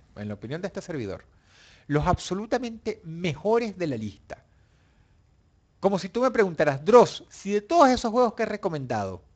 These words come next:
que ya de por sí son de los mejores que han existido en cuanto a materia de juegos de horror, me recomendaras nada más diez, ¿cuáles serían? Vamos a comenzar. Silent Hill, la franquicia en total.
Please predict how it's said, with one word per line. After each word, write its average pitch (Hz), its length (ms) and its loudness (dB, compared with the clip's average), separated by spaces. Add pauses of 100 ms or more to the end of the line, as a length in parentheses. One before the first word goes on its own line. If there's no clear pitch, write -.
(160)
que 131 120 -4
ya 175 120 4
de 214 80 4
por 180 160 -4
sí 185 120 -10
son 185 200 -6
de 190 80 -2
los 147 140 -2
mejores 165 400 0
que - 100 -8
han 147 80 -2
existido 156 560 -10
en 143 140 -10
cuanto 120 300 -8
a 113 40 -6
materia 151 320 -6
de 127 60 -4
juegos 120 220 -8
de 123 60 -6
horror, 101 240 -10 (380)
me 175 140 0
recomendaras 202 520 2
nada 247 160 2
más 208 240 -2
diez, 151 500 -2
¿cuáles 214 260 4
serían? 110 400 -6 (120)
Vamos 139 260 -8
a 139 100 -6
comenzar. 107 480 -12 (1500)
Silent 190 600 8
Hill, 104 340 -4 (960)
la 170 200 6
franquicia 196 840 -2
en 165 140 -8
total. 107 540 -2